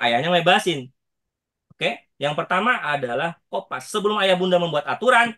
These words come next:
sebelum ayah bunda melarang, sebelum ayah bunda membatasi, pasangan dulu dikomitmenkan. Oke? Biar tidak ada bias pendidikan.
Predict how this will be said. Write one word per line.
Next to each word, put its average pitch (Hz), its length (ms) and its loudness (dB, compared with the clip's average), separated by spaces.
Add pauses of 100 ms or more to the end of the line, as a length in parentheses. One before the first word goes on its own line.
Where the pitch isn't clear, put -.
(280)
sebelum 165 320 -2
ayah 160 160 0
bunda 156 220 -2
melarang, 233 560 4
sebelum 156 260 -4
ayah 147 160 -2
bunda 147 220 -6
membatasi, 202 640 -2 (600)
pasangan 202 500 0
dulu 214 140 2 (380)
dikomitmenkan. 160 800 -4 (840)
Oke? 151 200 -4 (840)
Biar 180 220 4 (100)
tidak 175 220 4 (100)
ada 160 160 2 (360)
bias 139 380 0 (800)
pendidikan. 156 480 -4